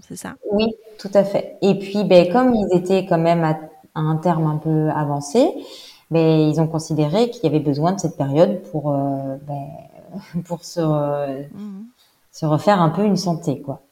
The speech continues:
Speaker 2: <laughs> C'est un peu ça, je
Speaker 1: Ouais.
Speaker 2: pense, euh. Et donc, moi, toute cette période, ben, j'ai été un peu dans le ques-, les questions-, les questionnements, savoir ce que j'allais faire de ma vie.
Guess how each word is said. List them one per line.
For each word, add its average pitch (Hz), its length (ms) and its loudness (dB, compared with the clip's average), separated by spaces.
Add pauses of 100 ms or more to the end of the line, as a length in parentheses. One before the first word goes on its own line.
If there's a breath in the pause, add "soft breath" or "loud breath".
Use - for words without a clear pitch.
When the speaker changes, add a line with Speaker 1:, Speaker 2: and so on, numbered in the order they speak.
Speaker 2:
<laughs> 165 60 -12
C'est - 260 -8
un 170 100 0
peu 170 140 -2
ça, 165 260 -4
je 143 120 -6
Speaker 1:
Ouais. - 100 -4
Speaker 2:
pense, 175 360 -8
euh. 143 180 -6 (840 soft breath)
Et 180 120 4
donc, 208 240 2
moi, 233 160 4
toute 240 160 -6
cette 185 180 -4
période, 185 440 4
ben, 165 680 4
j'ai 147 200 0
été 165 180 -2
un 175 160 2
peu 180 380 0
dans 151 640 -2 (100)
le 151 60 -4
ques-, - 420 -10
les 151 140 -2
questions-, - 520 -10
les 156 180 0
questionnements, 156 920 -2
savoir 165 440 -6
ce - 100 -14
que 170 80 -12
j'allais 156 220 -2
faire 151 180 -4
de 143 80 -6
ma 143 160 -4
vie. 220 140 -18